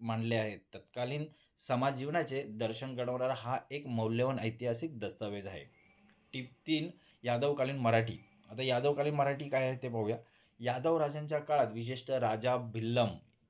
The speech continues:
ते रामदेव राय यांच्या काळात मराठी भाषेला राजाश्रय मिळाला. या काळात मराठी केवळ लोकभाषा न राहता राजदरबाराची भाषा बनली. हेमाद्रींसारख्या मंत्र्यांनी,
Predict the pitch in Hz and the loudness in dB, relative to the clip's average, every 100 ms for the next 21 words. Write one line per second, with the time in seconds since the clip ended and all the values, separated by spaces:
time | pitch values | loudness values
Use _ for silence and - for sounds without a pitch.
0 | - 135 151 143 113 110 113 117 107 78 | -4 0 2 4 2 4 4 6 4 0
1 | - _ _ _ - _ _ _ _ 127 | -6 _ _ _ -20 _ _ _ _ -8
2 | 131 170 139 120 127 113 120 135 147 135 | 0 0 2 2 0 0 2 2 0 -2
3 | 131 139 135 120 110 131 131 131 135 127 | -4 0 2 4 2 0 -2 -4 0 2
4 | 127 127 131 - 101 117 127 123 120 123 | 4 2 -4 -10 -2 0 0 2 4 4
5 | 123 117 113 117 120 117 120 117 123 120 | 4 0 2 0 -2 -8 -4 -2 -2 -4
6 | 107 - - 101 120 123 123 117 131 127 | -8 -16 -18 -10 -8 -2 0 0 -2 -2
7 | 165 139 - 120 147 - _ - 117 127 | 0 0 0 -2 -4 -14 _ -2 0 2
8 | 123 120 120 120 113 104 113 107 92 78 | 2 2 2 0 -2 0 -2 -2 -6 -10
9 | - _ _ 107 107 117 120 123 123 110 | -18 _ _ -8 -2 0 -2 -2 -2 -4
10 | 123 120 117 127 143 120 | -2 -2 -2 0 0 0